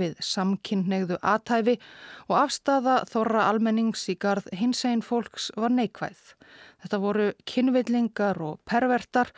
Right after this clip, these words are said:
andlega veikt fólk og guðlastarar og þar fram eftir götunum. Nítján hundrað fimmtíu og tvö var samkynhneigð skilgreind sem geðsjúkdómur í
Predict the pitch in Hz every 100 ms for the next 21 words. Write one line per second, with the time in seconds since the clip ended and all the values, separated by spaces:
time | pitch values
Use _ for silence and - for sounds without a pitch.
0 | - - - - - 254 262 254 247 240
1 | 233 226 196 247 - - - - 226 180
2 | - _ 185 185 175 226 254 247 220 -
3 | 214 180 160 - - - 175 175 - 196
4 | 190 185 180 175 240 220 - 160 175 -
5 | _ _ _ _ _ _ - - - -
6 | - - 226 214 214 220 220 220 - 247
7 | - 220 202 - 226 247 180 165 - 202
8 | 196 - 185 202 202 - - 208 190 214
9 | 208 196 220 214 - - 240 262 - 254
10 | - 220 190 175 165